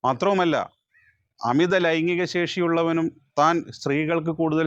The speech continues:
സ്വീകാര്യനുമായവനുമൊക്കെ എന്നൊക്കെയാണ് ഇദ്ദേഹത്തിൻ്റെ വാദങ്ങൾ. ഇദ്ദേഹത്തിൻ്റെ ഓൺലൈൻ പോർട്ടലുകളുടെ ആവിർഭാവത്തിന് ശേഷം ഉണ്ടായ ചില വാക്കുകളുണ്ട്, പരിചയപ്പെടാം.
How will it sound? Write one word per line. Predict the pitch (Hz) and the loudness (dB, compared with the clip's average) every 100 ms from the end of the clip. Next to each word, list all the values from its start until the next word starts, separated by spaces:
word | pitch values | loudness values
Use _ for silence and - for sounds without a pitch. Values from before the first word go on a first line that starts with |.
| - | 0
സ്വീകാര്യനുമായവനുമൊക്കെ | 139 135 151 151 160 165 - - 143 151 151 156 156 151 - 151 | 0 2 2 2 0 -2 -6 -6 -2 0 0 0 -2 -2 -2 -2
എന്നൊക്കെയാണ് | 147 143 131 147 139 117 123 | 0 0 -2 -2 -2 -4 -4
ഇദ്ദേഹത്തിൻ്റെ | 123 127 131 135 131 127 - _ _ _ - | -2 -2 -2 -2 0 0 -4 _ _ _ 0
വാദങ്ങൾ. | 127 135 135 139 131 98 - _ _ _ - | 4 4 4 2 0 -4 -8 _ _ _ -6
ഇദ്ദേഹത്തിൻ്റെ | 147 180 185 180 196 190 | 0 2 2 0 0 2
ഓൺലൈൻ | 165 170 180 185 | 2 2 0 0
പോർട്ടലുകളുടെ | 175 160 175 170 175 170 160 | -2 -2 -2 0 0 2 2
ആവിർഭാവത്തിന് | 156 160 143 165 160 170 | 0 -2 0 0 0 -2
ശേഷം | 160 165 160 165 | -2 -2 -2 -2
ഉണ്ടായ | 147 151 160 165 | 0 2 2 2
ചില | 165 160 151 | 0 -2 2
വാക്കുകളുണ്ട്, | 143 143 - 156 151 160 151 123 | 2 0 -2 -2 0 0 0 0
പരിചയപ്പെടാം. | 123 127 143 143 139 127 | 0 0 0 0 -2 -2